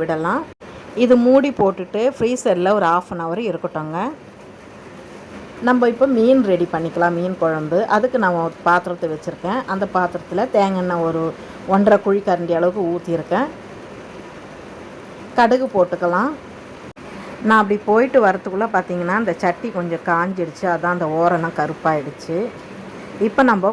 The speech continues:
கொஞ்சம் வெந்தயம் போடலாம். வெந்தயம் வந்துட்டு அரை டீஸ்பூன் போட்டா போதும். ஏன்னா நான் கொஞ்சம் மீன் தானே இருக்கு, அதனால கொஞ்சம், கொஞ்சமா சுக்காவா தான் செய்றேன். அதுக்கப்புறம் பார்த்தீங்கன்னா, ஒரு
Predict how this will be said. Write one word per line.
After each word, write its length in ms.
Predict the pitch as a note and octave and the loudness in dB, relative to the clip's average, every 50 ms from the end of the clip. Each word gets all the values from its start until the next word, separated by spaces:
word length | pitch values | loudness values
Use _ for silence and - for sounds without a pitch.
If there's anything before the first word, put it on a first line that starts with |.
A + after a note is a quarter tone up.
| - | 0
கொஞ்சம் 220 | G#3+ F#3 F3 F3 F3+ F#3 | -2 -2 0 0 0 0
வெந்தயம் 420 | F#3+ G#3 A3+ A#3 A#3 A3 G3+ - | 0 0 0 0 0 0 0 -2
போடலாம். 480 | E3 E3 D#3+ D#3 D#3 D#3 E3+ G#3 C4 C#4 - - - - - - - - - - - - - F#3 | -2 -2 -2 -4 -2 -2 -2 -2 -2 -2 -6 -10 -16 -16 -16 -16 -16 -16 -16 -16 -16 -12 -2 0
வெந்தயம் 400 | A3+ A#3 B3+ B3+ C#4 C#4 C4 A3 G#3 | 2 4 6 6 6 6 6 4 4
வந்துட்டு 300 | G3+ G3 G3+ G3+ - C4 A3+ F#3+ | 2 2 -2 0 2 4 4 4
அரை 140 | F#3 G3 G3+ G3 - | 4 2 0 -2 -4
டீஸ்பூன் 340 | G#3 G#3 - - A#3 A3+ G3 F#3+ | -6 -6 -4 -4 -4 -4 -2 -4
போட்டா 200 | F3 - F3+ E3+ E3 E3 | -4 -2 -2 -4 -4 -4
போதும். 340 | D#3+ D#3+ D#3 F3 F#3 A3 A#3+ A#3 F#3+ - - - - - - - - - - - G3+ G3 | -6 -6 -2 -2 -2 -2 -2 -4 -8 -12 -14 -14 -14 -14 -16 -16 -16 -18 -8 -2 0 2
ஏன்னா 160 | G3+ A3 A3 G#3+ | 2 2 2 2
நான் 120 | G3 - G#3 | 0 0 0
கொஞ்சம் 280 | G3 G3+ G#3 A3+ A3 A3 A3 | -2 0 0 0 0 0 0
மீன் 200 | A3 A3 G#3+ G3+ | 0 -2 0 0
தானே 180 | G#3 G3 G3 F#3 | 0 0 0 0
இருக்கு, 180 | F3+ F3+ - G3 F3+ | -2 0 0 0 0
அதனால 360 | E3+ E3+ E3+ F3 F3 F#3+ G#3+ - | 2 2 0 0 0 0 -2 -2
கொஞ்சம், 400 | G3 F3+ F3 F3+ F#3 F3 E3+ F3 E3+ E3+ - - - - - - A3 | -2 -4 -2 0 0 2 2 0 -2 -4 -8 -12 -16 -16 -4 2 4
கொஞ்சமா 360 | A3 A3+ G#3 A#3+ A3 A3+ A3 G#3+ A3 A3 | 4 4 4 4 4 4 2 2 0 -4
சுக்காவா 340 | - - G#3+ G3 F#3+ F#3 F3+ F#3 | -4 0 2 2 2 2 0 -2
தான் 120 | F#3 - F#3 | -4 -6 -6
செய்றேன். 360 | E3 E3 D#3 D#3+ F3+ F#3 F#3 - - - - - - F#3+ G#3+ | -6 -6 -4 -4 -6 -6 -6 -8 -14 -18 -20 -10 0 0 2
அதுக்கப்புறம் 500 | A#3 C4+ C4 B3 A3 A3 B3 B3 B3 A3 | 2 2 0 -2 -4 -2 -2 -2 0 0
பார்த்தீங்கன்னா, 380 | G3+ F#3 F#3+ F#3+ F#3 F#3 G#3+ B3 A#3 G3+ | -2 -2 -2 -4 -2 -2 0 0 2 2
ஒரு 120 | F#3 F3+ | 2 0